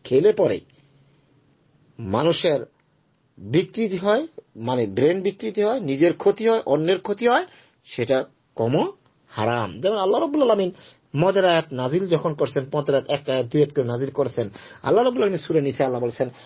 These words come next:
যে, "মদ, লা তাকরাবুস সালাত ওয়া আনতুমুস সুকারা", তখন কিন্তু মদ ফাইনাল হারাম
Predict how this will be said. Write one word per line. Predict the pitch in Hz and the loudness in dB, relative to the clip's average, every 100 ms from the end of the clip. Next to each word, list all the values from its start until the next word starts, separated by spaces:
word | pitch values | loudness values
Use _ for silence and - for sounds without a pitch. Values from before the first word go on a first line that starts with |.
| _ 135 | _ -2
যে, | 143 | 0
"মদ, | 135 156 208 - _ _ _ _ _ _ _ _ _ _ _ _ _ - _ _ _ _ - _ _ _ _ _ - | 2 2 2 0 _ _ _ _ _ _ _ _ _ _ _ _ _ -20 _ _ _ _ -20 _ _ _ _ _ -2
লা | 143 185 | 0 0
তাকরাবুস | 214 - 247 247 240 | -2 -2 0 0 -2
সালাত | - 214 240 262 | 0 2 2 2
ওয়া | 190 170 | 4 4
আনতুমুস | 214 262 - 247 233 - | 2 -2 -6 -2 -2 0
সুকারা", | 202 196 170 156 113 - - | 0 2 0 0 -4 -8 -6
তখন | 170 185 | -4 -2
কিন্তু | 208 214 | 0 2
মদ | 165 180 254 - _ _ _ _ _ | 2 2 0 -6 _ _ _ _ _
ফাইনাল | - 175 196 262 392 _ _ _ _ | 0 2 2 0 -2 _ _ _ _
হারাম | - 131 175 | -4 0 0